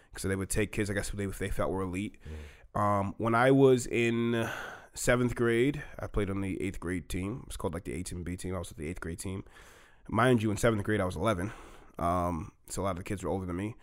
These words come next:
Speaker 1: And by, uh, ninth grade, I played one year J V, ninth grade, but I practiced with varsity half the year. And by tenth grade, I was a starter on varsity. So, and I say that to say, like, oh, I was constantly playing with, you know, older people, people that were older and
Speaker 2: Mm-hmm.
Speaker 1: better than me when I was coming up.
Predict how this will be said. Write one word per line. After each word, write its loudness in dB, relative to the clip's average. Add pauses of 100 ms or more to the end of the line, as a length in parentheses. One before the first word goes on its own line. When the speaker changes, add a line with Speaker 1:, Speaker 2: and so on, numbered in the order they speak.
(380)
Speaker 1:
And 0
by, 6 (880)
uh, 4
ninth 2
grade, 6
I 4
played 4
one 2
year 6
J 2
V, 2
ninth 0
grade, 2
but -2
I -4
practiced 2
with -8
varsity 0
half 0
the -6
year. -2
And -2
by -2
tenth -4
grade, -4
I -2
was -8
a -8
starter -2
on -4
varsity. -4
So, 0 (680)
and 4
I 4
say 8
that 10
to 0
say, 6
like, 2 (540)
oh, 6
I 6
was 2
constantly 2
playing 2
with, -2
you -2
know, -4 (100)
older 0
people, 2
people 2
that 4
were 0
older 2
and 0
Speaker 2:
Mm-hmm. 2
Speaker 1:
better 4
than 0
me 0
when -2
I 0
was -4
coming 0
up. 6